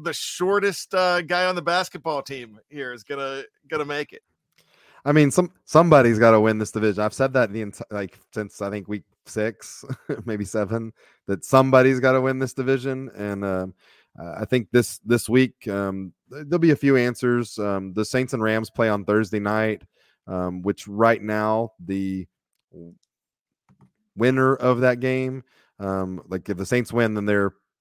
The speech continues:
Speaker 2: basically winning the division. If the s-, the Rams win, then they're basically the se-, guaranteeing the seventh seed, um, at least for another week. Right now, the Rams are the seventh seed and the Saints are the, the eighth. Um, th-, there's a bunch of weird things going on with this one, but, uh,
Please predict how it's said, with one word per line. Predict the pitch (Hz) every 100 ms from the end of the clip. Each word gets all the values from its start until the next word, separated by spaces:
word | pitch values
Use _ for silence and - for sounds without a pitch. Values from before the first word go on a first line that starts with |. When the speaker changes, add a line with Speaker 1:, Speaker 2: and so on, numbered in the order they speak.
| _
Speaker 2:
basically | 98 92 101
winning | 95 82 98 98 98
the |
division. | 95 127 143 147 143 135
If | - 98 92
the |
s-, | 92 - - - _
the | 92 92
Rams | 87 107 110 98
win, | 107 107
then | 98
they're | 98 85 78 _ -
basically | 101 - 101
the | 92
se-, | 95 104
guaranteeing | 90 101 101 92 101
the | 95
seventh | 135 120 104
seed, | - 90 87 - _ _ -
um, | 95
at | 92
least | 90 95
for | - 92
another | 90 90
week. | 85 -
Right | 98 95
now, | 95
the | 90
Rams | 82 92 92 95
are | 98
the | 92
seventh | 101 95 87
seed | 95
and | 90
the |
Saints | 85 92 90 90
are |
the, | 85 - 90
the | 87 92
eighth. | 87 76 _ _ _ _ -
Um, | 98 95 92 92 - _ _ _ _ _ -
th-, | - 165
there's | 175
a | 135
bunch | 117
of | 104
weird | 101 98
things | 101 98
going | 85 98
on | 92
with | 92 90
this | 92
one, | 98 90
but, | 85 95 -
uh, | 98 90